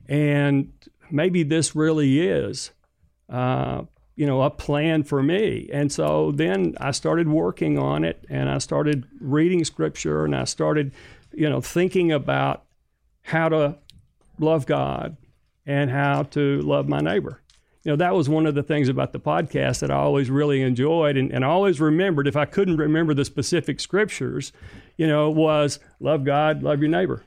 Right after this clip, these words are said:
If you love God and love your neighbor, you know, things will, will generally be okay. So that's kind of where I started. But once I had that realization, um, I just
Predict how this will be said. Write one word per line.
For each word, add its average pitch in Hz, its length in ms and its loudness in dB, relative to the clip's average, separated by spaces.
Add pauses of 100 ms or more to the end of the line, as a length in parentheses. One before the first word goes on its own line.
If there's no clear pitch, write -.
(100)
If - 60 -6
you 143 80 2
love 160 240 2
God 156 160 2
and 143 100 0
love 139 160 0
your 135 100 2
neighbor, 147 440 2
you 160 100 -2
know, 143 160 2
things 143 320 -2
will, 139 180 -4 (100)
will 143 140 0
generally 135 380 0
be 127 180 -2
okay. 147 420 -2 (400)
So 151 520 0 (300)
that's 175 200 0
kind 170 200 0
of 147 80 0
where 151 180 2
I 147 60 -2
started. 165 580 -2
But 156 300 -2 (460)
once 165 340 0
I 160 100 0
had 185 240 0
that 147 160 0
realization, 135 800 -2 (720)
um, 131 500 -2 (540)
I 143 640 0 (840)
just - 220 -2